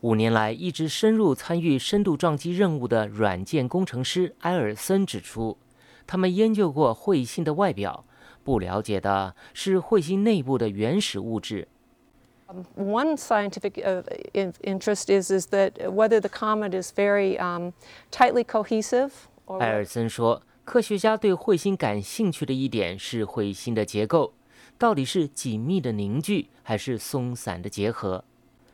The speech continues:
Speaker 1: 有的科学家认为彗星可能像一杯满是泡沫的摩卡咖啡，有的认为彗星是固体，有的怀疑彗星是很多冰块和岩石所组成。这很有意思，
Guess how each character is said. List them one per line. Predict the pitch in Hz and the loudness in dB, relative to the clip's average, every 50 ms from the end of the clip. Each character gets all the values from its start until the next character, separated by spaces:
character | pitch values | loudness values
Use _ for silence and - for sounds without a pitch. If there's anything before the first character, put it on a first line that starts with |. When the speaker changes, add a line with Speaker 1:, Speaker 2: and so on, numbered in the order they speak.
| _ _ _ - | _ _ _ -2
Speaker 1:
有 | 165 170 | 2 4
的 | 165 220 | 4 4
科 | 214 - 247 220 | 4 4 2 2
学 | - 196 | 2 2
家 | 175 202 196 196 | 2 2 2 4
认 | 208 196 156 | 2 4 4
为 | 135 117 127 - - | 4 4 4 2 -2
彗 | - - - 226 208 | -10 -2 2 2 2
星 | 175 - - 202 202 202 202 | 2 2 0 0 0 0 -2
可 | - - 135 113 | -4 -4 -4 -2
能 | 117 135 | -2 -2
像 | 143 - 185 170 165 | -2 0 -2 -2 0
一 | 170 | -2
杯 | 160 143 175 175 180 165 | 0 2 2 2 2 0
满 | 151 147 135 117 120 120 | -2 -2 -2 -2 -2 -2
是 | - 185 | -4 -6
泡 | - - - - 220 220 208 | -6 -6 -6 -4 0 0 2
沫 | 175 170 156 143 | 2 2 2 2
的 | 131 127 110 | 2 2 0
摩 | 110 123 156 175 | 0 0 -2 -2
卡 | - 101 104 | -2 -4 -6
咖 | - - - | -4 -4 -6
啡， | 143 - - 185 196 202 208 - _ _ _ - - - _ - | -6 0 2 2 2 2 0 -6 _ _ _ -20 -20 -20 _ -4
有 | 120 113 | -2 0
的 | 107 117 117 | 0 0 0
认 | 117 131 123 113 | 0 2 2 4
为 | 107 104 107 110 110 - _ _ _ | 4 4 4 2 0 -4 _ _ _
彗 | - - 165 139 127 | -4 0 0 0 0
星 | 120 - 165 160 | 0 -4 -6 -4
是 | - - | -4 -6
固 | 175 - 254 240 196 | -4 -2 2 2 2
体， | 131 - - 107 - - _ _ _ _ - - - _ | 2 0 -4 -10 -14 -14 _ _ _ _ -20 -20 -18 _
有 | - 170 175 | 0 2 4
的 | 196 214 202 | 4 4 2
怀 | - - 180 190 | 2 2 0 2
疑 | 208 208 208 | 2 0 -2
彗 | - - 233 202 | 0 0 0 0
星 | - - 202 190 | 2 0 0 2
是 | - 208 | 2 0
很 | - - - 117 107 | 0 0 -2 -2 -2
多 | 131 151 | 0 -2
冰 | - - 226 226 226 214 | 0 0 0 0 0 0
块 | - - 107 92 101 110 - _ - - | -2 -2 -4 -4 -4 -8 -14 _ -20 -18
和 | - - 135 139 | -6 -2 0 0
岩 | 143 139 131 120 123 165 208 | 0 0 0 0 0 0 0
石 | 202 - 170 160 | 0 0 -2 -2
所 | - - 143 131 139 | -2 0 0 2 0
组 | 139 - - 120 90 95 | 0 -2 -6 -8 -8 -8
成。 | - - - 104 104 117 131 - - _ _ _ - - - | -8 -6 -4 -4 -2 -4 -4 -8 -14 _ _ _ -20 -20 -12
这 | - - 117 107 101 | -4 -2 -2 -2 -2
很 | - - 110 | -2 -4 -2
有 | 117 110 98 | -2 0 0
意 | 95 107 110 104 | 0 -2 -4 -4
思， | - - - 127 123 113 - | -4 -4 -4 -2 -4 -4 -6